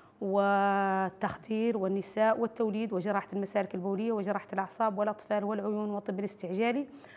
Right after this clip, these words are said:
والأشعة والأنف والحنجرة والصيدلة، إضافة إلى القلب والشرايين والغدد والأمراض الجلدية طبعًا والطب العام. إذا مشاهدينا الكرام، رحبوا معي بهذه الكوكبة، آه، الذين فض-، الذين قبلوا دعوتنا رغم مشاق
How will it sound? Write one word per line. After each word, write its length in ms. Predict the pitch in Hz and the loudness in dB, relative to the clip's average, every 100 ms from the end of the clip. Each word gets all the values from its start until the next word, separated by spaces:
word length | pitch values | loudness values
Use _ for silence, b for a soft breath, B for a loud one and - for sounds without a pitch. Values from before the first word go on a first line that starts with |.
| B | B
والأشعة 500 | 277 247 240 233 202 | 6 8 6 4 4
والأنف 400 | 220 214 220 202 | 4 2 0 0
والحنجرة 540 | 202 202 214 202 196 196 B B - | -2 -2 -4 0 0 -2 B B -2
والصيدلة، 580 | 202 - 233 208 202 190 | -2 2 2 2 0 0
إضافة 300 | 214 202 196 - | 0 0 0 -4
إلى 160 | 196 190 | -4 -2
القلب 380 | 190 - 190 190 | -4 -4 -2 -2
والشرايين 580 | 190 - 180 185 180 180 | -4 -4 -2 -2 -2 -2
والغدد 460 | 214 214 180 175 175 - - - - _ _ _ - - B B B B | -2 -2 -2 -2 -4 -20 -20 -20 -20 _ _ _ -20 -20 B B B B
والأمراض 460 | - 196 208 202 190 | -4 -2 0 0 -2
الجلدية 460 | 180 196 170 185 180 | -2 -4 -4 -4 -2
طبعًا 480 | 185 170 180 185 180 - - | -4 -4 -4 -4 -6 -16 -10
والطب 480 | 185 180 185 185 170 | -4 -4 -4 -6 -6
العام. 300 | 185 180 170 - - - - B B B B | -4 -4 -4 -10 -20 -20 -20 B B B B
إذا 120 | 285 | 4
مشاهدينا 400 | 254 226 240 233 | 6 6 2 2
الكرام، 360 | 220 - 220 220 | 0 2 2 4
رحبوا 320 | 214 220 196 | 2 0 -2
معي 220 | 202 196 | 0 0
بهذه 260 | 208 202 208 | 0 2 0
الكوكبة، 800 | 202 - 220 220 208 190 220 240 B B B | -2 -2 -2 -2 -4 0 0 -2 B B B
آه، 520 | 185 190 190 196 208 | 0 2 2 2 0
الذين 680 | 202 202 196 202 208 214 208 | -2 -4 -2 0 0 0 -2
فض-، 300 | 185 214 185 | 0 -2 0
الذين 440 | 214 202 214 214 196 | -4 -2 -2 -2 0
قبلوا 360 | 233 214 202 | 2 2 2
دعوتنا 640 | 196 196 202 196 190 196 196 | 0 0 -2 -2 -4 -2 -2
رغم 200 | 185 196 | -2 -2
مشاق 420 | 196 190 208 | -2 -2 -4